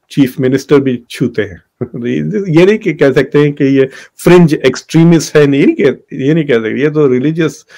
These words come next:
uh, leaders वगैरह हैं। तो, तो it is definitely a, a, a, a, a turning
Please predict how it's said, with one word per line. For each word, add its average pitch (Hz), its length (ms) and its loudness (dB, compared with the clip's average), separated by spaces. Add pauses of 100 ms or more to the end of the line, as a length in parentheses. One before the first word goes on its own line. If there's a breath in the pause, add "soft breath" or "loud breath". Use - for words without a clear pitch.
(300 loud breath)
uh, 113 180 0
leaders 131 500 2
वगैरह 117 400 -2
हैं। 110 200 -10 (320 soft breath)
तो, 170 140 2 (580)
तो 170 140 -4
it - 60 -4
is 220 160 -4
definitely 180 720 -6
a, 143 200 -6 (160)
a, 139 100 -4 (140)
a, 131 200 0 (200)
a, 127 100 0 (720)
a 127 40 -6 (120)
turning 160 260 0